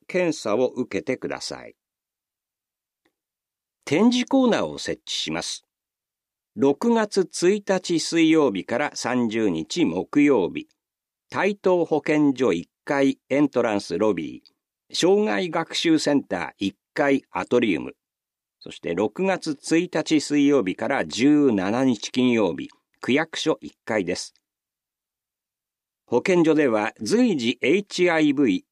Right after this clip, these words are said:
エイズに関する相談に応じています。相談先またお問い合わせ先、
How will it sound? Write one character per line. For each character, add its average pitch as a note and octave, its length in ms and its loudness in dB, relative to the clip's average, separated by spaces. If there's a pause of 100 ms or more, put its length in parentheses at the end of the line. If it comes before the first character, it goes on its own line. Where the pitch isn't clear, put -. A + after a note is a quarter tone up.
(220)
エ G#3+ 140 2
イ A#3+ 140 2
ズ C3+ 160 -2
に G2+ 160 2
関 A#2 260 -6
す - 220 -2
る B2 240 -2 (240)
相 A2 200 0
談 G#2 220 0
に A2+ 80 0
応 E2 140 -4
じ C#2+ 120 -14
て D2 120 -8
い C2 80 -8
ま C#2+ 100 -10
す。 - 220 -10 (1600)
相 C3 240 0
談 B2 200 -2
先 A#2+ 280 -4
ま A2 120 -2
た A#2+ 120 0
お F#2+ 60 0
問 F3 240 -2
い E3 80 0
合 D3+ 40 0
わ D3 60 -2
せ C3+ 140 -6
先、 A#2 380 -8